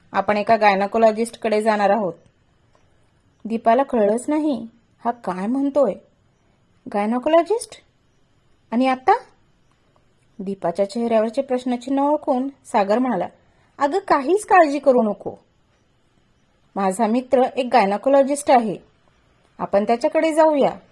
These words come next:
तो तर माझा बालपणीचा मित्र आहे. आपली समस्या तो खूपच चांगल्या प्रमाणे समजून घेईल आणि उत्तम मार्गदर्शन करेल. तसे तर बरेचसे डॉक्टर घराशेजारी होते, पण तिथे दीपा मनमोकळेपणाने बोलेल की नाही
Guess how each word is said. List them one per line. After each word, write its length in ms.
तो 160
तर 140
माझा 280
बालपणीचा 580
मित्र 320
आहे. 300
आपली 260
समस्या 560
तो 140
खूपच 320
चांगल्या 340
प्रमाणे 320
समजून 400
घेईल 240
आणि 180
उत्तम 280
मार्गदर्शन 680
करेल. 420
तसे 220
तर 160
बरेचसे 500
डॉक्टर 480
घराशेजारी 720
होते, 420
पण 100
तिथे 320
दीपा 440
मनमोकळेपणाने 880
बोलेल 440
की 80
नाही 420